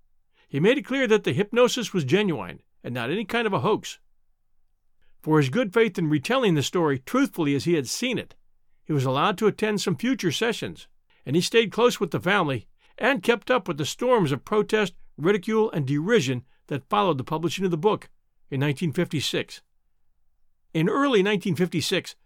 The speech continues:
Morey's publisher was interested and eager, and rushed the printing, transferring it the last minute to a smaller printing house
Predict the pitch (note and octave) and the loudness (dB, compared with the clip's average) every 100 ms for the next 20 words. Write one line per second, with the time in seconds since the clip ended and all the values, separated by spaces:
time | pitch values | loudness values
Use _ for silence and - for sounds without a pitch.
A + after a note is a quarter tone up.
0 | _ _ _ - D#3+ A#3+ G#3+ - G3+ E3 | _ _ _ -2 2 2 0 -2 -2 -2
1 | D3+ E3+ C3 - G#3+ D#3 - D#3 - G3+ | 0 0 -2 -2 -2 -2 -2 -4 -4 -4
2 | B3 G3 A3+ A#2+ E2+ _ _ _ _ _ | 0 2 0 -4 -10 _ _ _ _ _
3 | _ C#3+ C3+ G#3+ B3 G#3 - G3 D#3+ G2+ | _ -4 0 0 2 -2 0 0 0 -6
4 | F2+ _ _ _ _ - B3 F#3+ F3 D#3 | -12 _ _ _ _ 0 0 0 0 0
5 | D#3 D#3 D#3 F#3 - G3+ F#3 C3 D#3+ C3+ | 0 -2 0 0 0 0 2 0 -2 -2
6 | F#3 G#3 D#3+ - A3+ F3+ C3 C3 C3 | -2 0 0 0 0 2 2 2 -2